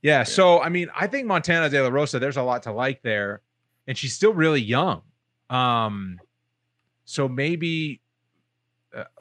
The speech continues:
Speaker 1: but I don't know. Tyler Santos and some of these Contender Series Brazil,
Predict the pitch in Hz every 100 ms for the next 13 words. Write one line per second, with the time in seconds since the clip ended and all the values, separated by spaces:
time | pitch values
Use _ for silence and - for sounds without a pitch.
0 | 123 139 135 156 160 147 - 139 170 151
1 | 165 165 147 127 117 165 190 185 160 120
2 | - - - 120 139 147 131 143 135 101
3 | 113 101 110 131 120 110